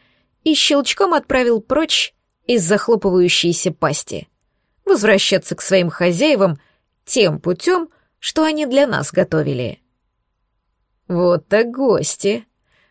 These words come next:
Приветствую, приветствую. Король упредительно поднял щупальца, когда Оушен и Даниярк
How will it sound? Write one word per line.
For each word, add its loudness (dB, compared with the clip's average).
Приветствую, 0
приветствую. -2
Король 4
упредительно 0
поднял 0
щупальца, -4
когда 2
Оушен 0
и -2
Даниярк -2